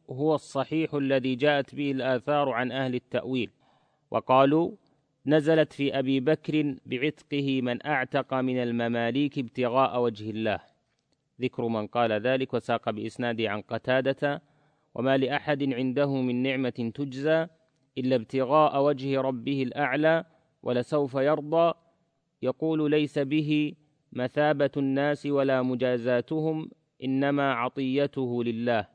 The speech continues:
ساق بإسناده عن عامر بن عبد الله عن أبيه قال: "نزلت هذه الآية في أبي بكر الصديق:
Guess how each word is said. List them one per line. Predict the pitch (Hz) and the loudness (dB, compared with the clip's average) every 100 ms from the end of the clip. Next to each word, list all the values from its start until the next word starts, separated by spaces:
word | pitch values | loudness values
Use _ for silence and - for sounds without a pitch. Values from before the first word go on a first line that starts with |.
| _ _ _ _ _ _ _ _ _ _ _ _ | _ _ _ _ _ _ _ _ _ _ _ _
ساق | _ 120 - | _ -6 -6
بإسناده | 113 113 113 127 127 123 127 131 139 190 - _ _ _ - | -6 -6 -6 -4 -4 -2 -4 -4 -6 -8 -16 _ _ _ -10
عن | 117 | -4
عامر | 120 139 131 | 0 2 2
بن | 120 | 0
عبد | 117 113 110 | -2 -2 -4
الله | 127 131 | 0 0
عن | 110 117 | 0 -2
أبيه | 123 127 139 | -6 -2 -4
قال: | - 147 160 165 - _ _ _ - | -2 0 0 -2 -12 _ _ _ -6
"نزلت | 135 143 143 131 143 | -4 0 0 0 -2
هذه | 135 127 131 | -2 0 -2
الآية | 127 143 143 | 0 0 0
في | 135 127 135 120 | -2 -6 -4 -4
أبي | 127 127 | -2 -2
بكر | 123 - 123 | -2 -4 -4
الصديق: | 120 - - 123 117 139 | -4 -6 -8 -6 -2 -2